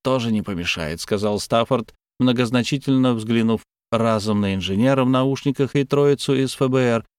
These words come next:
и снова вспомнил о крохотной, отлитой из термопластмассы, модельке Геникса Б, обнаружившейся среди призовых безделушек. Случайно ли она затесалась среди игрушечных спутников и ракет?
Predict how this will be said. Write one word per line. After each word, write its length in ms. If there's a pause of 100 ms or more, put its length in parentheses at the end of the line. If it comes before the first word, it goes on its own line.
и 60
снова 360
вспомнил 520
о 100
крохотной, 720
отлитой 560
из 280
термопластмассы, 1000 (480)
модельке 600
Геникса 580
Б, 260 (520)
обнаружившейся 1080
среди 440 (100)
призовых 540
безделушек. 840 (400)
Случайно 640
ли 80
она 260
затесалась 640
среди 360
игрушечных 640
спутников 640
и 60
ракет? 500